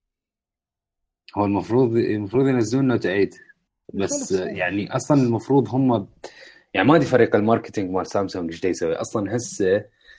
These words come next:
Speaker 1: المفروض يتخذون خطوة مثل اللي يسوون، يعني ما أقول لك ريبراندينج، بس إنه يبدون بداية جديدة حتى كاسم. يعني مثلًا ينزلون جهاز يسموه بس جالكسي نوت.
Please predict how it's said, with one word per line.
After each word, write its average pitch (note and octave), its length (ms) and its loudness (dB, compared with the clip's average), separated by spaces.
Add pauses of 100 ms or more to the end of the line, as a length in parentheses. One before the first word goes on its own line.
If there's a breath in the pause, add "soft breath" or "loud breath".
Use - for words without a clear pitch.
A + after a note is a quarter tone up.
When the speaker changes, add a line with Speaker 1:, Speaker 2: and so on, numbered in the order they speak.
(160 soft breath)
Speaker 1:
المفروض G2 380 -2
يتخذون G2 500 -4
خطوة G#2 680 2
مثل G#2 260 -6
اللي F#2+ 120 0
يسوون، F#2 560 -6 (500 soft breath)
يعني G#2+ 180 4
ما D#3 180 6
أقول C3+ 180 6
لك A#2+ 180 2
ريبراندينج، G#2+ 880 4 (100)
بس G2+ 300 -4
إنه G2+ 380 -4
يبدون G2+ 360 0
بداية G2 480 4
جديدة E2+ 520 -4 (260)
حتى - 300 -4
كاسم. - 580 -8 (120)
يعني F2 200 -2
مثلًا G2 220 -4
ينزلون F#2+ 380 -4
جهاز G2+ 240 -2
يسموه F#2+ 260 -8
بس F#2+ 280 -8
جالكسي E2+ 460 -6
نوت. D#2+ 280 -10